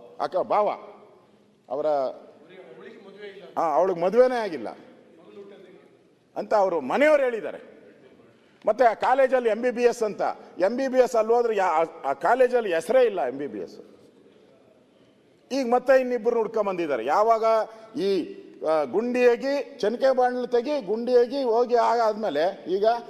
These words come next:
ಇನ್ನಿಬ್ಬರು ಹುಡ್ಕೊಂಬಂದಿದ್ದಾರೆ, ಇನ್ನಿಬ್ಬರು ಬಂದಿದ್ದಾರೆ, ನಾವು ಇನ್ನಿಬ್ಬರು ತೋರಿಸ್ತೀರಿ ಅಂತ. ಪೊಲೀಸರದು ನಾನು ಅನ್ನೋದು, ಪೊಲೀಸರು ಯಾರು ಇದೆಲ್ಲ ಡೈರೆಕ್ಷನ್ಸ್ ಕೊಡ್ತಾವ್ರೆ? ಪಾಪ ಅವರು ಅಮಾಯಕರು ಔಟ್ ಅವ್ರೆ.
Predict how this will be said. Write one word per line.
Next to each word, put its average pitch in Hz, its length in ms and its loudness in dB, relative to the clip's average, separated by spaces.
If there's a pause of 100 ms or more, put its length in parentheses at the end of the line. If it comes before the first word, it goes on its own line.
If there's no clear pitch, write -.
ಇನ್ನಿಬ್ಬರು 247 440 -2
ಹುಡ್ಕೊಂಬಂದಿದ್ದಾರೆ, 160 640 -6
ಇನ್ನಿಬ್ಬರು 214 440 -2
ಬಂದಿದ್ದಾರೆ, 170 420 -2
ನಾವು 220 280 -2
ಇನ್ನಿಬ್ಬರು 202 320 -6
ತೋರಿಸ್ತೀರಿ 135 480 -10
ಅಂತ. - 140 -18 (2250)
ಪೊಲೀಸರದು 180 880 -6
ನಾನು 127 380 -8
ಅನ್ನೋದು, 127 640 -8 (220)
ಪೊಲೀಸರು 196 440 -2
ಯಾರು 143 500 -2
ಇದೆಲ್ಲ 113 600 -6
ಡೈರೆಕ್ಷನ್ಸ್ 135 520 -8
ಕೊಡ್ತಾವ್ರೆ? 92 400 -12
ಪಾಪ 139 280 -8
ಅವರು 147 300 -4
ಅಮಾಯಕರು 135 440 -8
ಔಟ್ 117 160 -10
ಅವ್ರೆ. 82 220 -12